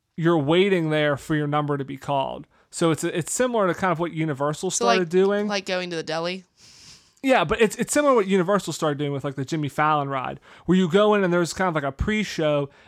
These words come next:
Speaker 1: and then you're waiting there for your number to be called to go on the ride. So it's interesting that they've kind of built that in. So you're gonna have a traditional line, but then you're also gonna have this, you know, virtual line where you're waiting for a few minutes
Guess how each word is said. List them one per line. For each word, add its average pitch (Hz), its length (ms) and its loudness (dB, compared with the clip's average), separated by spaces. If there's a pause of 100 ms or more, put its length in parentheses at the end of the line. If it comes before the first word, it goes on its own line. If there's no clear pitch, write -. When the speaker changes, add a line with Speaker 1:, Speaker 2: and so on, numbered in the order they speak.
Speaker 1:
and 165 100 2
then 175 140 4
you're 170 140 2
waiting 175 480 2
there 156 240 -2
for 147 640 0 (220)
your 156 120 0
number 156 320 0
to 151 80 0
be 139 80 -8
called 143 340 -2
to 143 100 -8
go 143 220 -4
on 135 120 -6
the 131 80 -10
ride. 131 480 -6 (380)
So - 140 0
it's 156 80 0
interesting 233 380 -2
that 160 100 0
they've 165 180 -2
kind 180 160 -2
of 135 80 -4
built 160 240 0
that 151 140 0
in. 156 160 -2
So 165 100 -4
you're 160 40 -2
gonna 165 80 -2
have 147 80 -2
a 139 100 -6
traditional 165 540 -2
line, 147 400 -4 (340)
but 147 120 -4
then 165 120 2
you're 160 160 0
also 170 240 2
gonna 156 140 -2
have 147 260 -2
this, 139 320 -4
you 156 80 -6
know, 139 120 -4
virtual 156 420 -2
line 143 280 -2
where 143 280 -2 (240)
you're 165 120 4
waiting 165 460 2
for 147 560 0 (260)
a 156 80 0
few 180 380 0
minutes 151 640 -4